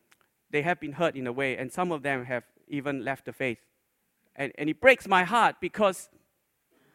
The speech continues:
because what happens sometimes in church because of failed relationships should never, ever influence our view of God, but it had, it has happened.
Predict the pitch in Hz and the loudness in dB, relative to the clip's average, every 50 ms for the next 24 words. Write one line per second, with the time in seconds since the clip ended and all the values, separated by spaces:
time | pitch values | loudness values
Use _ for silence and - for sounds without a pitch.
0 | _ _ _ _ _ _ _ _ _ _ _ _ _ _ _ _ _ _ _ _ | _ _ _ _ _ _ _ _ _ _ _ _ _ _ _ _ _ _ _ _
1 | _ _ - 208 - 240 220 - 202 208 226 254 269 262 - - - 233 226 226 | _ _ -10 -4 -2 -2 -2 -4 -4 0 4 4 4 4 4 0 0 2 2 2
2 | - 220 190 175 170 165 - - - _ _ _ _ - 208 208 208 - 202 185 | 2 0 -2 -2 -4 -6 -8 -14 -20 _ _ _ _ -2 -2 -2 -2 -2 -2 -2
3 | 170 151 156 160 156 - - 220 202 160 - - 170 160 185 180 - - 147 - | -2 -4 -6 -8 -8 -4 0 0 0 0 0 -4 -8 -4 -4 -4 -2 -4 -6 -8
4 | - - 185 180 147 151 147 151 160 180 190 - 196 185 170 - - 127 - - | -6 -6 -6 -6 -6 -6 -6 -4 -4 -4 -6 -6 -10 -12 -10 -10 -10 -12 -12 -14
5 | - - - _ _ _ _ _ _ _ _ _ _ _ _ _ _ - - 185 | -20 -20 -20 _ _ _ _ _ _ _ _ _ _ _ _ _ _ -12 -10 -8
6 | 160 180 196 208 220 202 196 220 196 - - 170 185 185 151 156 139 131 139 147 | -6 -2 0 0 0 0 0 -2 -4 -2 -2 -4 -4 -2 -2 -2 -2 0 -2 -4
7 | - _ _ _ _ _ _ _ _ _ _ _ 175 180 185 175 - 175 165 156 | -8 _ _ _ _ _ _ _ _ _ _ _ -6 -6 -6 -6 -4 -4 -4 -4
8 | 156 156 - - _ - 151 143 135 135 127 131 170 165 147 131 - - 180 170 | -4 -6 -10 -14 _ -6 -6 -6 -6 -6 -6 -4 -4 -4 -4 -4 -2 0 0 0
9 | 147 113 - - 131 - - - 143 151 156 147 - - - - 165 165 175 190 | 0 0 -2 -2 -2 -2 -4 -8 -10 -10 -10 -10 -12 -10 -8 -6 -4 -4 -4 -4
10 | - 170 143 - - 127 120 | -4 -4 -6 -6 -6 -10 -14